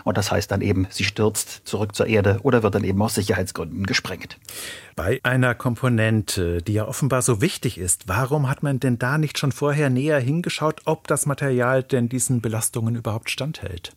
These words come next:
Speaker 1: Man hat hingeschaut, hat mir jetzt berichtet, aber hatte, man hatte nur eine Probe des Materials und da geht's dann eher, dass man guckt, sind da mal Löcher drin oder so etwas.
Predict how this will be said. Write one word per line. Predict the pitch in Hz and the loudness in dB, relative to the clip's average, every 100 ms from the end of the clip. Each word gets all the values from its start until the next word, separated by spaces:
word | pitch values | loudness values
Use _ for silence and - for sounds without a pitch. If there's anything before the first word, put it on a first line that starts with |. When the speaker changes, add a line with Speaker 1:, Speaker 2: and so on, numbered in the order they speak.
| _ - - - - - | _ -20 -16 -16 -16 -10
Speaker 1:
Man | - 90 | -6 0
hat | 135 - | 0 2
hingeschaut, | 165 165 - 147 143 | 2 2 2 2 2
hat | 131 | 2
mir | 120 | -2
jetzt | - | -2
berichtet, | 113 127 - 123 | 0 0 2 2
aber | 107 | 4
hatte, | 117 | 4
man | 117 117 110 | 4 4 4
hatte | 127 | 2
nur | 113 | 2
eine | 101 104 | 2 0
Probe | - 175 226 175 | -2 0 4 4
des | 196 | 2
Materials | 104 98 - 104 98 123 131 | 0 -2 0 0 2 0 2
und | |
da | 113 | 0
geht's | - 127 - | 2 0 2
dann | 117 | 2
eher, | 110 127 | 4 4
dass | 120 - | 2 0
man | 101 | 0
guckt, | 127 - | 0 0
sind | - 117 | 0 2
da | 104 | 4
mal | 104 104 | 6 6
Löcher | 117 135 110 | 4 2 2
drin | 110 117 120 | 4 4 6
oder | 107 | 4
so | 107 110 | 2 2
etwas. | 123 123 110 | 2 0 -2